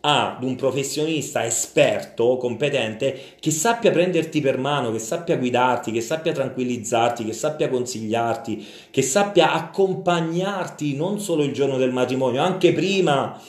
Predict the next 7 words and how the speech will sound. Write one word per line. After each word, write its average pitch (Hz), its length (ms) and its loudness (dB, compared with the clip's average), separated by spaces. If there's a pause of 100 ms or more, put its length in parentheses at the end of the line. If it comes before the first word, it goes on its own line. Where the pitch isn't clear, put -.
(220)
che 143 140 0
sappia, 196 680 4 (240)
eh, 135 880 6 (500)
farti 185 520 2
fare 190 300 4
questo 170 360 2
viaggio 156 920 4